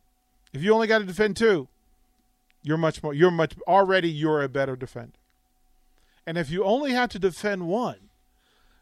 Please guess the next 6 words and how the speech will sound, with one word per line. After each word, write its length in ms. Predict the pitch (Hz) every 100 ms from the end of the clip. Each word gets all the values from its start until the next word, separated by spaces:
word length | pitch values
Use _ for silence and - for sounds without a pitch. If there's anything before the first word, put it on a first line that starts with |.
| -
you're 240 | 147 330
pretty 340 | 370 294 254 214
hard 260 | 233 196
to 80 | 151
beat. 280 | 110 165 - _ _ _ _ _ _ _ _ _ _ _ _ _ _
So, 300 | - 220 190